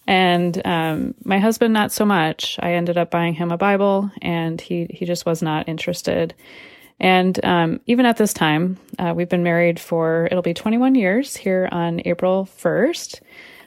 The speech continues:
Um, he still is, is not interested, um, but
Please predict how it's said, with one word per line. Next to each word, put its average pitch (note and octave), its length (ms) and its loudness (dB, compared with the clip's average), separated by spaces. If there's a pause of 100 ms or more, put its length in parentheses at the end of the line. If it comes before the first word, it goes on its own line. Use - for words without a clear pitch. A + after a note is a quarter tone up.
(140)
Um, E3+ 380 2
he G3+ 180 0
still F#3 580 2 (180)
is, F3 480 2 (120)
is F3+ 120 -4
not E3 200 0
interested, G#3+ 680 0 (220)
um, D#3+ 560 -4
but E3 280 0